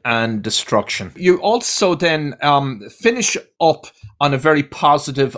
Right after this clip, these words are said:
optimistic note, which is not surprising considering you call the book, um, Fate That Makes You Think. You would like there to be a happy ending, as all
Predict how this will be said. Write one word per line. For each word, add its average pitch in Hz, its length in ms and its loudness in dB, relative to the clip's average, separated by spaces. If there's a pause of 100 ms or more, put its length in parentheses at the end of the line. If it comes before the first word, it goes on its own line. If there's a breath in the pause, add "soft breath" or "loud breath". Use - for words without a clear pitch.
(100)
optimistic 127 720 -2
note, 131 420 2
which 135 240 -2
is 135 160 -6
not 202 220 -2
surprising 120 840 0
considering 127 720 -2
you 120 120 0
call 139 340 0
the 120 60 -2
book, 120 340 -2 (180)
um, 117 440 -2 (400 soft breath)
Fate 135 240 2
That 123 180 -2
Makes 127 380 -2
You 110 80 0
Think. 151 500 -2
You 143 240 2
would 131 240 2 (460)
like 135 260 2 (140)
there 131 180 2
to - 140 -2
be 120 220 2
a 113 180 -2 (180)
happy 120 400 -2
ending, 113 380 -2
as 107 160 0
all 110 280 4